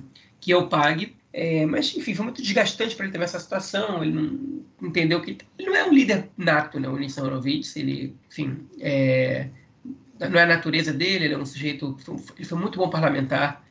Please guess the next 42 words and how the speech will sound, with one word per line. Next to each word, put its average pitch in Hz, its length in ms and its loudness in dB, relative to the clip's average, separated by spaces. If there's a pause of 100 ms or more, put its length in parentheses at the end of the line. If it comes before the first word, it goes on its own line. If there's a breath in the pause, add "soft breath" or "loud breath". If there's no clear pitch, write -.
é, 131 320 2
um 131 100 2
parlamentar 147 420 2
muito 175 160 -2
sério, 180 400 2
que 156 60 -6
aprovou 151 360 0
uma 139 240 2
grande 151 320 2
quantidade 151 340 0
de 156 80 -2
leis, 156 280 6
que - 60 -8
fez 143 120 -4
discursos 160 400 -4
muito 175 180 -2
interessantes 156 520 -2
na 143 80 -6
Knesset 143 420 -2
em - 20 -2
muitos 160 200 -2
momentos. 151 520 0 (460 loud breath)
Mas - 100 -8
como 233 200 2
líder 214 240 4
do 208 80 0
partido, 220 500 0
embora 190 420 0
ele 190 80 0
tenha 190 140 0
conseguido 160 880 0 (320)
um, 151 220 2
é, 139 240 4
essas, - 320 -6
essas 160 300 -6
seis 180 200 0
cadeiras, 160 440 0
que 147 80 -8
pro 147 120 -4
Meretz 151 380 2
é 151 60 -4
um, 131 400 -4